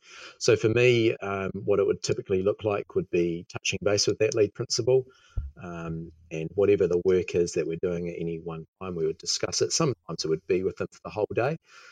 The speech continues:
um, but sometimes it might just be a little check-in, just make sure we're all on track, what have we got coming up, and then the rest of the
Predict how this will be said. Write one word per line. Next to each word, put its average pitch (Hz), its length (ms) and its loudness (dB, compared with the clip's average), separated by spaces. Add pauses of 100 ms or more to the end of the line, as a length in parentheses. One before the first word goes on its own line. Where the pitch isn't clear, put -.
(220)
um, 82 160 -8
but 90 100 -4
sometimes 85 500 -2
it 85 80 -4
might 82 180 -10
just - 200 -8
be 78 80 -2
a 78 80 -4
little 78 260 -10
check-in, 95 420 0 (140)
just - 260 -8
make - 100 -18
sure 82 220 -6
we're 82 120 -6
all 78 120 -6
on 78 120 -14
track, - 340 -6
what 92 100 2
have 73 60 -2
we 78 80 -2
got 78 220 -6 (160)
coming 82 260 -10
up, 80 160 -10 (460)
and 78 120 -14
then 76 380 -10 (160)
the 76 80 -10
rest 73 240 -8
of 71 80 -8
the - 60 -20